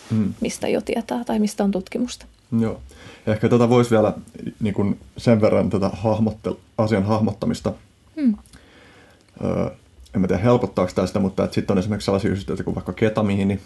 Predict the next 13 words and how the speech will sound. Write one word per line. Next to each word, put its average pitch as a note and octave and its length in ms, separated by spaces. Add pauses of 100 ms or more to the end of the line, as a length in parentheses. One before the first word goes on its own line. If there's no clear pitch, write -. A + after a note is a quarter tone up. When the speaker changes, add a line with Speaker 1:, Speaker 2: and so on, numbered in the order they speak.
(440)
Speaker 2:
Mm. B3+ 260
Speaker 1:
jota G2+ 160
käytetään G2 380
anestesialääkkeenä, G2 1080
mutta G2+ 240
jolla G2+ 260
on G2+ 60
myös G2+ 240
tällaisia F#2+ 360 (800)
samantyyppisiä G#2+ 840
vaikutuksia F#2 580
kuin G2 260
näillä F#2+ 300